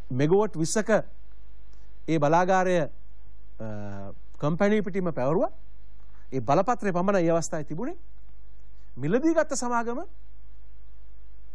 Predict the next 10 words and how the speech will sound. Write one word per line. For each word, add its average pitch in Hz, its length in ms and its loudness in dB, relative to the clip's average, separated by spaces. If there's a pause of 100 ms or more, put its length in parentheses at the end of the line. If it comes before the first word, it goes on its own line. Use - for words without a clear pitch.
(1400)
ලාෆ් 117 300 -2
සමාගම, 170 460 -2
මට 143 160 -4
නම 131 160 -2
කියන්න 139 200 -2
පුළුවන්, 151 200 0
උන් 131 360 -4
ප්‍රසිද්ධිය 120 360 -4
කියපු 120 220 -4
නිසා, 170 240 -2